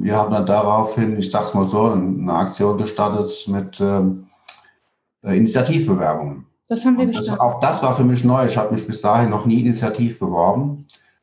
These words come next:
Speaker 1: Und, ähm, also praktisch an die Haustür klopfen und sagen, „Da bin ich, der und der und wie sieht's aus?“ Das lag, kann ich überhaupt nicht.
Speaker 2: Ja.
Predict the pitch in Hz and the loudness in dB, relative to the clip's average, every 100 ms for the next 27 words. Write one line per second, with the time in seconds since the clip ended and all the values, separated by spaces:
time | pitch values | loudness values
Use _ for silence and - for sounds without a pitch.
0 | _ _ _ - 101 101 101 95 - 95 | _ _ _ -2 2 2 0 -2 -8 0
1 | 95 92 92 92 95 92 101 - 104 95 | 2 4 4 2 2 2 0 -2 -4 -6
2 | - 95 92 92 92 101 120 110 104 - | -4 -2 0 2 2 0 -2 -2 -2 0
3 | 92 98 95 98 101 95 90 95 110 117 | 0 2 2 0 -2 -2 -4 -2 0 0
4 | - - - - 95 92 92 98 107 117 | -4 -14 -18 -8 0 2 4 2 2 2
5 | 110 107 95 92 98 92 90 - 85 110 | 0 -4 -2 -2 -2 -4 -4 -2 0 0
6 | 113 - 92 98 95 - - - - 127 | -2 -4 -4 0 0 -2 -10 -18 -4 -2
7 | - 95 78 76 - 127 147 - _ _ | -2 -4 -2 -2 -2 -6 -8 -16 _ _
8 | _ 254 233 254 | _ 2 4 0